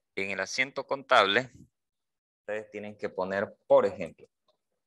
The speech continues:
en la compra es inventario de, ¿qué producto?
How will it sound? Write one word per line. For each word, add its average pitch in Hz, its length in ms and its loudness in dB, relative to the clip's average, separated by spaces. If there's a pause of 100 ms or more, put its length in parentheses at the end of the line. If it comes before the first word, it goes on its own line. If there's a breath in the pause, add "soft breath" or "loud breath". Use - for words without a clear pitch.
(300)
en 92 120 -8
la 90 160 -4
compra 113 500 4
es - 320 -2
inventario 92 920 2 (2500 loud breath)
de, 135 500 2 (720)
¿qué - 160 -20
producto? 117 340 2